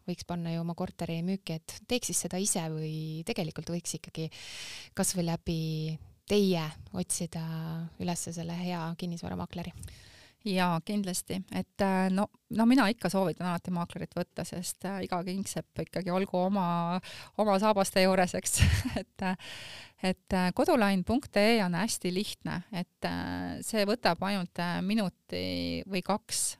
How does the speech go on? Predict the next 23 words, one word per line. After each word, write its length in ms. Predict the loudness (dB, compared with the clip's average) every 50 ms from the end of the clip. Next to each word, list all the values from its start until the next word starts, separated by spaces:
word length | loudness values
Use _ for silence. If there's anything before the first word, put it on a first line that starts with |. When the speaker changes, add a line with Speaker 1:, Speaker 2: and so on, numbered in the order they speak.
| -10 -10
Speaker 2:
et, 340 | -8 -6 -6 -6 _ _ -6
äh, 120 | -4 -4 -4
sisestada 880 | -2 0 0 0 0 -2 -6 -8 -6 -6 -6 -6 -6 -6 -6 -6 -4 -4
infot 580 | -4 -4 -4 -4 -4 -6 -8 -8 _ -20 -20 -18 _
ja, 420 | -12 -10 -8 -6 -6 -4 -4 -4 -4
ja 160 | -4 -4 -6 -4
saada 380 | -2 0 0 0 -2 -4 -8
siis 180 | -12 -10 -8 -4
maakleritelt 640 | -2 -2 -2 -2 -4 -6 -8 -8 -8 -8 -8 -8 -8
konkreetsed 520 | -8 -10 -8 -6 -4 -4 -4 -4 -6 -6 _
pakkumised, 800 | -2 -2 -2 -2 -4 -6 -6 -4 -6 -6 -6 -8 -10 -10 -10 -8
äh, 180 | -8 -6 -6 -6
selle 220 | -8 -8 -8 -8 -4
korteri 420 | -2 -2 -2 -2 -4 -8 -8 -6
müügiks. 600 | -6 -4 -4 -4 -6 -6 -8 -8 -8 -8 -10 -10 -14 _ -20 -20 -20 -20 -20 -20 -20 -14 _
Ja 400 | -4 -2 -2 0 0 0 0 0
väga 260 | 0 0 0 0 -2 -4
hea 320 | -6 -2 0 2 2 2
on 120 | 0 0 -2
nagu 280 | -4 -6 -6 -6 -4
valida, 460 | 0 2 2 2 2 0 -2 -4 -8 -8
sest, 420 | -8 -8 -8 -8 -8 -8 -8 -6
äh, 520 | -6 -4 -4 -4 -4 -6 -6 -6 -6 -8